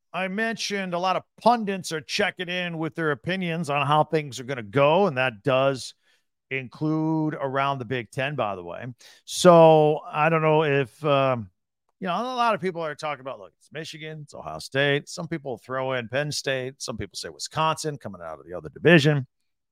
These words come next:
Iowa. Well, after, uh, making their, uh, week zero picks this weekend, uh, E S P N Game Day, did you catch it over the weekend? They, uh, they start making their predictions about the conferences, uh, around college football.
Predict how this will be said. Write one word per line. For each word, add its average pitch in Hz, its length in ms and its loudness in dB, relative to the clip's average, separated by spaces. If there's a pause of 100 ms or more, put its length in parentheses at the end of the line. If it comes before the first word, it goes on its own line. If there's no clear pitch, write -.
(100)
Iowa. 143 640 6 (640)
Well, 170 360 10 (460)
after, 185 640 2
uh, 127 400 6 (100)
making 151 340 -2
their, 117 460 -2 (200)
uh, 107 140 -6
week 131 220 -6
zero 123 300 -2
picks 147 340 0
this - 220 -10
weekend, 117 580 -6 (540)
uh, 104 200 -4
E 160 160 0
S 151 140 -2
P 143 140 -2
N 123 100 -2
Game 131 200 -6
Day, 110 120 -6
did 95 100 -10
you 101 60 -12
catch 151 260 0
it 180 120 -6 (320)
over 135 120 -10
the 131 60 -8
weekend? 156 440 -4 (840)
They, 160 360 2
uh, 151 220 4
they 175 100 4
start 190 240 -2
making 151 220 -4
their 135 80 -4
predictions 135 500 -6
about 131 180 -2
the - 60 -20
conferences, 135 800 -2
uh, 131 40 -4
around 117 680 0
college 113 320 0
football. 110 440 -2